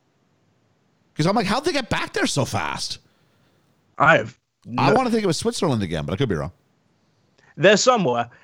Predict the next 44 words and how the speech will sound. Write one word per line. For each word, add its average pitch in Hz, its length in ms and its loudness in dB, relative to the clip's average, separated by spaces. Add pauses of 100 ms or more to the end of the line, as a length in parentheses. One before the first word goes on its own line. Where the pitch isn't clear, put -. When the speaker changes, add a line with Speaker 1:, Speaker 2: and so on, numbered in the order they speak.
(180)
Speaker 2:
And, 160 460 2
um, 160 380 2 (280)
there 175 300 6
is 156 120 2
a 170 60 4
man 170 280 4
who 160 240 0
opens 151 320 2
his 131 140 0
doors 165 520 6
for 160 140 -4
the 139 80 -4
Flag 156 300 2
Smashers, 151 480 -2
and 147 80 -2
he 135 60 -2
says, 139 280 0
"Anything 151 380 2
we 135 100 4
can 135 160 2
do, 131 160 6
we'll 127 180 4
do 127 180 4
for - 120 -6
the 120 100 0
cause." 156 440 6 (480)
And 135 220 2
they 143 420 6
refer 160 480 4
to, 147 500 2
uh, 131 200 4
the 123 160 -2
girl, 143 420 4
Carly, 151 600 2
as 123 280 0
Robin 139 320 2
Hood, 117 280 -4
saying 127 340 2
that 131 120 0
every 143 300 4
day 143 160 4
more 131 200 2
people 135 400 0
are, 120 180 4